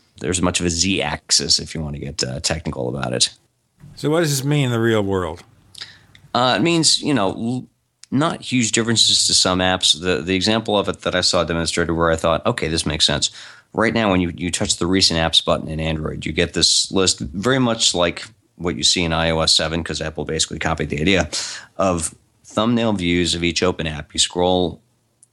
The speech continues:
Speaker 1: up and down to see, uh, you know, switch from one to the other, see what's going on in each of them. In the Material Design version of that, as you scroll up, the, the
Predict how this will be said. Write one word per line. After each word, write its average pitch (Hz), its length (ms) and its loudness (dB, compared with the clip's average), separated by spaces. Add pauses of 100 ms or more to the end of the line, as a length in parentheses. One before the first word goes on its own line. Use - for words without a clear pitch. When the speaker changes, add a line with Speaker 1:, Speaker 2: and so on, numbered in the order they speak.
(220)
Speaker 1:
up 101 120 0
and 98 120 2
down 85 260 2
to 85 80 -2
see, 85 340 2
uh, 82 120 4
you 78 180 0
know, 76 80 0
switch - 240 -2
from 90 140 -2
one 87 160 0
to 87 60 0
the 82 120 0
other, 80 220 0
see 85 140 0
what's 80 120 0
going 82 220 0
on 80 100 0
in 76 60 -2
each 85 180 0
of 76 80 -2
them. 58 220 -6 (720)
In 104 100 2
the 101 80 2
Material 151 380 2
Design 104 400 2
version 87 260 0
of 82 100 -2
that, 80 280 -2 (120)
as 95 240 0
you 92 80 -2
scroll 95 460 2
up, 98 320 2
the, 82 420 -4
the 80 300 -4